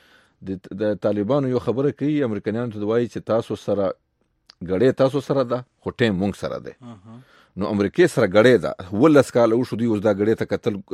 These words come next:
Speaker 1: شروع کړي دي چې دا به څه کېږي. ټرمپ راغی، ټرمپ وایي چې موږ وځو، خو ټرمپ ته پته ده. اوس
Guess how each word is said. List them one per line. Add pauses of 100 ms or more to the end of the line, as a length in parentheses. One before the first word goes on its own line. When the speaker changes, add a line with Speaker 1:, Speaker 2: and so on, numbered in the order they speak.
(180)
Speaker 1:
شروع
کړي
دي
چې
دا
به
څه
کېږي.
ټرمپ
راغی،
ټرمپ
وایي
چې
موږ
وځو،
خو
ټرمپ
ته
پته
ده.
اوس